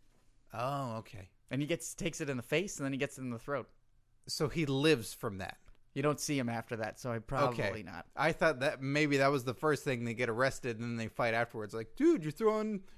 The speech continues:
Speaker 1: throwing dumbbell weights at me."
Speaker 2: Can you imagine they made a movie about Kurt Angle trying to rape The Rock in prison, and the rest, the whole movie is The Rock trying to defend himself?
Speaker 1: Yes, I can imagine this movie.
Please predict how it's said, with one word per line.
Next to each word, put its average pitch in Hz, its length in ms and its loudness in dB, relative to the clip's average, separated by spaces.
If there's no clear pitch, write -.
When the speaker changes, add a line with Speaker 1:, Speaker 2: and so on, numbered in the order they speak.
Speaker 1:
throwing 233 240 2
dumbbell 294 380 12
weights 143 260 8
at 123 100 4
me." 104 120 -4
Speaker 2:
Can 165 200 -4
you 254 60 4
imagine 269 280 6
they 233 140 6
made 220 140 4
a 196 60 4
movie 170 440 2
about 131 400 2
Kurt 160 240 2
Angle 143 320 2
trying 135 440 2
to 127 180 -2
rape 123 400 -4
The 120 80 -4
Rock 117 420 -4
in 110 140 -6
prison, 123 420 -4
and 123 180 -4
the 123 80 -2
rest, 135 300 0
the 147 80 2
whole 151 160 6
movie 147 300 4
is 135 100 0
The 127 140 0
Rock 123 320 2
trying 127 240 0
to 117 80 -4
defend 120 320 -2
himself? 143 420 -2
Speaker 1:
Yes, 135 400 2
I 139 80 4
can 170 240 0
imagine 120 340 2
this 113 160 -4
movie. 117 360 -2